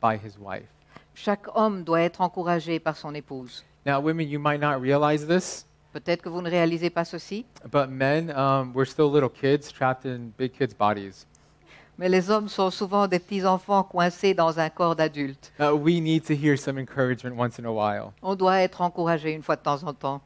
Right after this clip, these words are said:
Speaker 1: And listen, men, we love to hear our wives talk about our good qualities.
Speaker 2: Et les, les hommes aiment entendre leur épouse parler de leurs qualités.
Speaker 1: Uh, listen, I, I, I love it when my wife calls me over to fix her computer.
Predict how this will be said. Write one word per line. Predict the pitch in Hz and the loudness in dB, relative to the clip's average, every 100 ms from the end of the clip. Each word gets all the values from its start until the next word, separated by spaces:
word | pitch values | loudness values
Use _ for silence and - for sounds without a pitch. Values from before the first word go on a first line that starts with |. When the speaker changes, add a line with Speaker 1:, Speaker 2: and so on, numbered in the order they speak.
| _ | _
Speaker 1:
And | 151 | 0
listen, | 175 170 147 | 0 0 -4
men, | 143 160 170 151 | 0 0 -2 -4
we | 185 | -6
love | 160 156 160 160 - | 0 4 4 4 0
to | 156 | 0
hear | 143 147 151 143 120 - _ - | 0 2 4 6 4 0 _ 0
our | 143 | 0
wives | 131 131 135 135 123 | 2 4 4 4 0
talk | - - 127 135 | -4 0 0 2
about | 120 117 120 | 2 2 2
our | |
good | 117 120 | -2 -4
qualities. | - 117 110 104 - 104 107 _ _ _ _ _ _ | 0 2 2 -2 -10 -18 -18 _ _ _ _ _ _
Speaker 2:
Et | 175 185 196 180 | 4 4 6 6
les, | 170 | 4
les | 185 190 180 | 6 4 4
hommes | 202 208 208 | 2 2 0
aiment | 190 196 214 185 | 2 2 0 2
entendre | 180 180 175 185 175 | 0 2 0 0 0
leur | 170 165 | 0 0
épouse | 170 - 175 180 | 0 0 0 0
parler | - 165 170 170 | 0 0 2 2
de | 170 | 0
leurs | 160 156 160 | 0 0 -2
qualités. | - 160 170 - 139 - _ _ _ - - _ | -2 -2 -2 -2 -4 -4 _ _ _ -20 -20 _
Speaker 1:
Uh, | 143 147 | 0 2
listen, | 165 170 151 | 2 0 -2
I, | 147 147 151 _ _ | 0 0 -4 _ _
I, | 147 151 165 | 0 2 0
I | |
love | 151 156 160 | 4 2 2
it | |
when | 160 151 | 0 0
my | 139 | 0
wife | 131 135 143 | 2 0 0
calls | - 143 139 | 2 2 2
me | 131 | 2
over | 135 135 | 2 2
to | 135 | -2
fix | - 131 - | -4 -4 -2
her | 127 | -8
computer. | 117 - 123 113 98 | -8 -12 -6 -2 -4